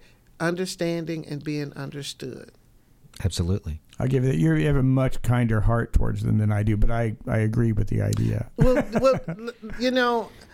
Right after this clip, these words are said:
Speaker 1: don't think that I, I, I, I don't realize that we are under attack.
Speaker 3: Right.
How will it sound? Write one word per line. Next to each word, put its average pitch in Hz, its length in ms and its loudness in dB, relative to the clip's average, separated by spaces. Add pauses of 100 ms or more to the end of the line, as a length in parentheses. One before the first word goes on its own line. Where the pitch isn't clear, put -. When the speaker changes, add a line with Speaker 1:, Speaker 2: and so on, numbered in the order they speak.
(260)
Speaker 1:
don't 269 360 0
think 247 280 0
that 185 120 0
I, 180 180 2 (140)
I, 165 420 -4
I, 165 340 -2
I 170 60 0 (360)
don't 185 300 2
realize 165 580 -2
that 156 180 -2
we 160 160 -2
are 151 140 -6
under 156 300 -6
attack. 170 600 -8
Speaker 3:
Right. 107 240 0